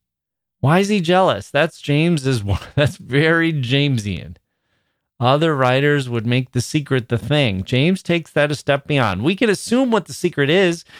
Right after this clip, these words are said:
He, he gleans it because he says, "Well, there must be some infamy there because I never heard about it. If this was so honorable, it would have been open. It would have been public.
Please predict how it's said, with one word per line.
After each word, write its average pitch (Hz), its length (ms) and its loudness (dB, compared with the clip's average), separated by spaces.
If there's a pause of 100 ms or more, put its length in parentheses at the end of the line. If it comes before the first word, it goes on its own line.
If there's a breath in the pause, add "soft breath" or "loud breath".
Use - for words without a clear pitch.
(100)
He, 185 320 -2
he 170 260 -2
gleans 180 600 2
it 156 200 0
because 165 340 0
he 190 80 0
says, 175 340 0
"Well, 196 180 2
there 196 140 0
must 208 240 -2
be 165 80 0
some 131 260 -2
infamy 117 380 0
there 127 220 2
because 196 240 -2
I 196 60 4
never 190 180 0
heard 214 200 2
about 117 280 0
it. - 180 -18 (1300)
If 151 240 0
this 185 220 0
was 165 240 2
so 160 320 2
honorable, 156 1080 2
it 139 140 -2
would 151 140 0
have 165 80 0
been 180 120 0
open. 208 360 2
It 110 100 -4
would 143 100 0
have 151 60 -4
been 160 140 -2
public. 190 720 0